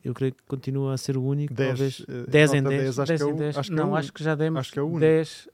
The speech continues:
Speaker 3: a outro carro, mas agora não estou,
Speaker 1: Eu também não
Speaker 3: não,
Speaker 1: tenho,
Speaker 3: não,
Speaker 1: eu também
Speaker 3: não
Speaker 1: não
Speaker 3: estou
Speaker 1: tenho
Speaker 3: recordado.
Speaker 1: memória.
Speaker 3: Não tenho a certeza, mas tenho a certeza de uma coisa. Este foi o primeiro carro na, em, na altura, em oito anos de Razão Automóvel, ou,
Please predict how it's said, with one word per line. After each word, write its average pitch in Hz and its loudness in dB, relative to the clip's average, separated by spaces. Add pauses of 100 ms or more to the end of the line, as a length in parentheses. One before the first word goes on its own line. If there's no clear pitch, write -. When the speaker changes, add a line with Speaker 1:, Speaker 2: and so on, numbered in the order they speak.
Speaker 3:
a 147 0
outro 156 -2
carro, 156 0
mas 156 -4
agora 156 0
não 156 0
estou, 147 -2
Speaker 1:
Eu 147 2
também 175 4
não 175 6
Speaker 3:
não, - 2
Speaker 1:
tenho, 165 2
Speaker 3:
não, 160 0
Speaker 1:
eu 156 -2
também 156 2
Speaker 3:
não 160 2
Speaker 1:
não 160 0
Speaker 3:
estou 160 4
Speaker 1:
tenho 151 2
Speaker 3:
recordado. 143 4
Speaker 1:
memória. 139 2
Speaker 3:
Não 139 2
tenho 185 0
a - 0
certeza, 135 -4
mas 147 -2
tenho 170 -2
a 165 -4
certeza 160 -4
de 160 -4
uma 156 -2
coisa. 117 -4 (360)
Este 170 2
foi 175 -2
o - -14
primeiro 156 -2
carro 143 2
na, 135 -2
em, 123 -6 (400)
na 123 -2
altura, 131 -2
em 131 0
oito 135 -4
anos 131 -2
de 120 -6
Razão 123 -8
Automóvel, 139 -4
ou, 117 -6